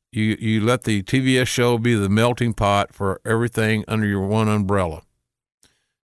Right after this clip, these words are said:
You have your syndication in both markets featuring those specific brands. You can, you cannot saturate the pay-per-view market with N W A pay-per-views and burn it out. Stretch it out a little bit, do less of them, they'll mean more.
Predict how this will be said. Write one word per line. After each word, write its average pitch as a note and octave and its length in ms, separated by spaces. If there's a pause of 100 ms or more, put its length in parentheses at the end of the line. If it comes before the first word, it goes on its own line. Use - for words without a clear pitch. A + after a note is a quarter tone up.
You G2 260
have G#2 220
your F#2+ 120
syndication B2+ 760
in G#2 80
both A#2 240
markets A2 380
featuring A2 400
those A2+ 480
specific - 580
brands. F#2+ 600 (960)
You A2 100
can, F#2+ 260 (180)
you A2 100
cannot G#2 360 (340)
saturate B2 480
the F2 100
pay-per-view B2 460
market A#2 400
with F#2+ 180
N B2+ 160
W A#2+ 300
A C3 40
pay-per-views A#2 840
and F#2 220
burn G#2+ 180
it G2 100
out. A#2+ 340 (560)
Stretch - 400
it G#2+ 80
out A2+ 160
a - 20
little A2+ 160
bit, A2+ 260
do G2 120
less G#2 320
of A#2 160
them, A#2+ 160
they'll F2 160
mean F2 200
more. B2 460